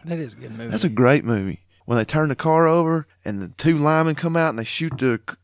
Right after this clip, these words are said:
Speaker 2: window, he's like, "You shot my car, you son of a bitch." He goes, "Son of a bitch, son of a bitch, I'm a son of a bitch, son of a bitch."
Speaker 1: <laughs>
Speaker 2: And just, like, great fucking movie. Uh, number three is also Little Giants.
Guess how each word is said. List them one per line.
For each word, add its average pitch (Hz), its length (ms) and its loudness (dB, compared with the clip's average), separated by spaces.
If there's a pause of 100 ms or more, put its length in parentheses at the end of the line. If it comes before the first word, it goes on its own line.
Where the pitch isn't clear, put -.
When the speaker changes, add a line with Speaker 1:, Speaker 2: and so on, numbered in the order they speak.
Speaker 2:
window, 165 400 2
he's 143 100 -2
like, - 160 -16
"You 311 80 -12
shot 240 300 6
my 226 140 6
car, 269 280 8
you 220 100 10
son 202 300 4
of 175 60 4
a 147 60 0
bitch." 185 340 6
He 180 80 0
goes, 135 180 4 (500)
"Son 240 400 6
of 240 60 4
a 247 40 6
bitch, 247 220 6 (380)
son 302 340 8
of 294 60 0
a 311 40 4
bitch, 277 520 2
I'm 285 140 8
a 285 40 6
son 359 260 6
of 359 140 4
a 359 40 6
bitch, 339 300 4 (420)
son - 180 0 (120)
of 453 80 6
a 466 40 12 (200)
bitch." - 200 -4
Speaker 1:
<laughs> 285 300 -8
Speaker 2:
And 170 140 6
just, 165 160 0 (1160)
like, 110 260 -8 (120)
great 120 340 0
fucking 101 300 -4
movie. 90 300 -10 (240)
Uh, 135 220 4
number 135 240 0
three 147 300 8
is 156 100 4 (100)
also 143 380 2
Little 135 240 -2
Giants. 113 600 -6